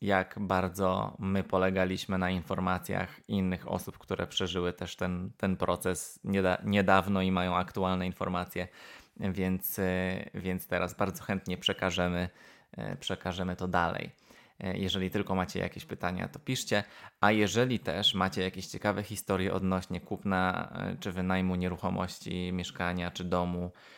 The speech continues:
e, czy w Polsce albo w innych krajach, e, to, no to jeżeli macie ochotę, to się podzielcie, bo wiecie, że ja jestem zawsze,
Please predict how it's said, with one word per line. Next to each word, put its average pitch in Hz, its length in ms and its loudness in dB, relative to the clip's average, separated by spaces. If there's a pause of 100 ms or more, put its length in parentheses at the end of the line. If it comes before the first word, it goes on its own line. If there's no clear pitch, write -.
(140)
e, - 680 -6 (120)
czy 107 120 -2
w - 80 -12
Polsce 101 640 2
albo 92 340 2
w - 120 -6
innych 123 320 4
krajach, - 580 -2 (400)
e, 92 460 -6 (100)
to, 90 680 -4 (100)
no 95 220 0
to 95 160 -2
jeżeli 95 280 0
macie 92 240 0
ochotę, - 260 -6
to 92 80 -10
się 90 140 -4
podzielcie, 92 460 0
bo 90 420 -4 (240)
wiecie, - 260 -8
że 90 120 -8
ja 90 120 -4
jestem - 300 -10
zawsze, - 440 -6